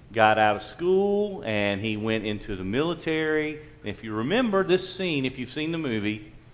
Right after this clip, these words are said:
they were out walking. That's how he described it, just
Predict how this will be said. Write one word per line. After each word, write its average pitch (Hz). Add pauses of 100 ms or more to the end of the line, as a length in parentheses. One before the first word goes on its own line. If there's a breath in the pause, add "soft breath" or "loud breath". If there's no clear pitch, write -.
(920 soft breath)
they 135
were 123 (440 loud breath)
out 117
walking. 156 (160)
That's 95
how 107
he 113
described 120
it, 135
just 110